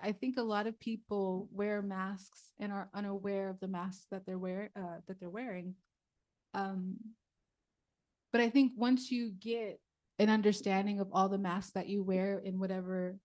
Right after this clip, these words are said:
uh, setting that you're in, you know, the,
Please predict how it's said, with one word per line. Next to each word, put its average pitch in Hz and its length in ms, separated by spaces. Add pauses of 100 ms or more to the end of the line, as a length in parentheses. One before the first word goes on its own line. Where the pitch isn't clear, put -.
(380)
uh, 190 480
setting 220 380
that 208 200
you're 247 120
in, 254 260 (1300)
you 220 160
know, 214 120
the, 190 260